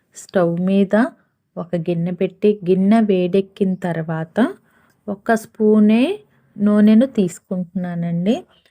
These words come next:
దీనికి ఎక్కువ నూనె పట్టదు. నూనె వేడెక్కగానే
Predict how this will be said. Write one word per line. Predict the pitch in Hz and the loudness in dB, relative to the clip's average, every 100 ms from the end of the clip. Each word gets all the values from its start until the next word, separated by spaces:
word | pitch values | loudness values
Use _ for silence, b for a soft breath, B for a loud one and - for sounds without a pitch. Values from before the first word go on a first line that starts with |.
| _ 190 | _ -2
దీనికి | 208 202 208 254 226 | 2 2 0 -2 0
ఎక్కువ | 185 - 220 214 | 0 0 0 2
నూనె | 226 214 185 180 208 | 4 2 2 0 -2
పట్టదు. | - 156 - 160 160 220 392 _ b b - | -2 -6 -6 -8 0 0 -2 _ b b -4
నూనె | 208 214 226 | 0 2 2
వేడెక్కగానే | 208 190 185 196 190 214 196 185 180 185 175 185 | 2 0 0 -2 -2 -2 0 -2 -4 -2 -2 0